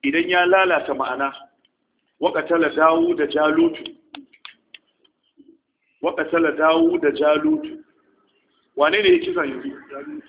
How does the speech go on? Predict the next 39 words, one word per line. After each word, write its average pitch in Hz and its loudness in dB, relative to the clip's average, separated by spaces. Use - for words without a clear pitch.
Kaga 180 0
yanzu 170 0
Jalutu 190 0
shi 180 -6
ne 160 -2
fa'il. 165 0
Maimakon, 196 -2
maimakon 180 -2
Annabi 175 -2
Dawuda 175 2
alaihi 160 0
salam 156 2
ya 147 2
zama 160 -2
shi 180 -4
ne 170 2
fa'il, 185 2
sai 349 0
Jalut 180 0
ya 160 -4
zama 160 -2
shi 175 -4
ne 147 -2
fa'il. 135 -6
Ka 147 0
gani? 156 -4
Annabi 170 0
Dawuda 180 2
shi 165 0
ya 165 4
kashe 165 -4
Jaluta. 143 -2
Amma 156 0
a 156 4
naka 170 0
kira'an 156 0
ka 160 0
lalata 165 -2
ma'anan. 123 -6